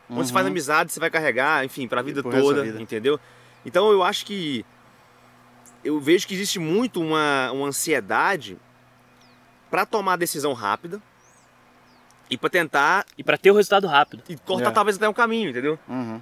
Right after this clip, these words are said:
Speaker 1: Porque quem pergunta pra gente se vale a pena fazer a residência é porque ainda não entendeu o que a residência proporciona.
Speaker 2: Isso.
Speaker 1: A residência não te entrega um papel de especialista.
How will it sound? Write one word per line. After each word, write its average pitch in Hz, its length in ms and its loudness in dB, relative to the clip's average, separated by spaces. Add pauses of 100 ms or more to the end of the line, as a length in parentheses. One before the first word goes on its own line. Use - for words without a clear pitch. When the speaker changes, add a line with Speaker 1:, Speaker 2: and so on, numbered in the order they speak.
Speaker 1:
Porque 175 140 -12
quem 320 200 -2
pergunta 202 460 -2
pra 170 180 0
gente 143 300 -4
se - 120 -8
vale 175 240 0
a - 60 -2
pena 175 240 -4
fazer 143 220 0
a - 20 0
residência 123 440 -4
é - 20 -8
porque - 160 -8
ainda 156 120 -6
não 170 120 -4
entendeu 196 600 2
o 160 80 -10
que 156 100 -6
a 139 40 0
residência 143 360 -4
proporciona. 175 560 -6
Speaker 2:
Isso. - 260 -14 (260)
Speaker 1:
A 104 60 -2
residência 165 500 0
não 220 140 0
te 302 120 -6
entrega 214 280 -2
um 190 40 -12
papel 220 360 0
de - 60 -4
especialista. 135 580 -6